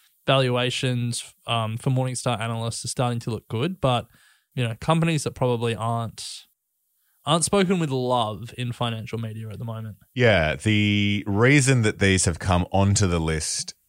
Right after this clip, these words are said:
Speaker 2: my guess anyway, is that they're trading at a price that Morningstar analysts believe is now at a significant discount to what they see as fair value.
Speaker 1: Yeah.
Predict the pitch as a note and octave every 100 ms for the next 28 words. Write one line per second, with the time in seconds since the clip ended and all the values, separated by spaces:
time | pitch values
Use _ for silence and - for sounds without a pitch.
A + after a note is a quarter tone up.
0 | - E2 D2 C#2 D#2 - D#2 D2 C#2 C#2
1 | C#2+ D2+ C#2+ - C#2+ C2+ C2 - - -
2 | - _ _ _ _ - E2+ - - D#2+
3 | D#2+ D#2 D2+ C#2+ C#2+ C#2 - D#2 C#2 C#2
4 | - - - C#2+ C#2 - - F2 F2+ E2
5 | - D2 C2+ C#2+ C#2+ - - - D2 C#2
6 | C#2 C2+ C#2 C#2+ C#2 - - C#2 E2 D#2+
7 | D2+ C2+ C#2 C2+ - C2+ B1 D2 - -
8 | C#2+ C#2 - C2+ B1 - - B1+ - G1+
9 | G1+ - - D3+ C#3 B2+